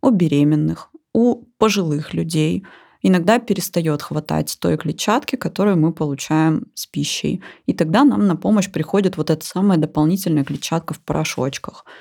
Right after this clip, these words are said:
Что такое псилиум? Это шелуха семян подорожника. Она растворяется в воде и образует такую гелеобразную субстанцию, которая в кишечнике начинает, э, адсорбировать на себя воду и создает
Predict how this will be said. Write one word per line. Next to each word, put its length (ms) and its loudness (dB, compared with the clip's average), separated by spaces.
Что 180 -4
такое 300 -2
псилиум? 600 2
Это 760 -2
шелуха 480 -4
семян 520 0
подорожника. 880 -2
Она 840 2
растворяется 680 0
в 140 -4
воде 360 0
и 40 4
образует 580 0
такую 600 0
гелеобразную 960 0
субстанцию, 840 -2
которая 420 -2
в 80 -6
кишечнике 680 0
начинает, 640 0
э, 300 -4
адсорбировать 720 -2
на 60 0
себя 320 -4
воду 480 2
и 140 -4
создает 540 -2